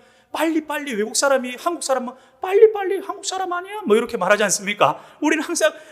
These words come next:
빨리빨리 하는 걸 원하는 거예요. 그런데 열매는 여러분, 우리가 생각하는 것처럼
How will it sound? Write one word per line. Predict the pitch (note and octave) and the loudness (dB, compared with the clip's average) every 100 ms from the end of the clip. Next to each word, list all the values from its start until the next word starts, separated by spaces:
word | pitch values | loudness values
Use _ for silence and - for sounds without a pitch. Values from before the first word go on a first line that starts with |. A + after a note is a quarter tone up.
| - | 0
빨리빨리 | F#4+ G#4+ G#4 F#4+ - G#4 E4+ | 4 8 8 4 2 -2 2
하는 | B3 B3 | 0 0
걸 | C#4 | -2
원하는 | F3 E3 F3+ | -2 -4 -6
거예요. | F#3 C3 B2 _ | -10 -10 -12 _
그런데 | D4 D#4 A3+ - - - - | -2 2 2 0 -4 -20 -2
열매는 | F3+ G#3+ D4 C4+ | 0 2 0 -2
여러분, | A#3 G#3 A3+ D#3 | 0 0 -4 -12
우리가 | F#3 C#4+ D4 | -10 -2 -2
생각하는 | C#4 E4+ E4+ D4 A#3+ B3 | -2 -2 -2 0 0 0
것처럼 | A3 G3+ D3+ - | -2 0 -2 -4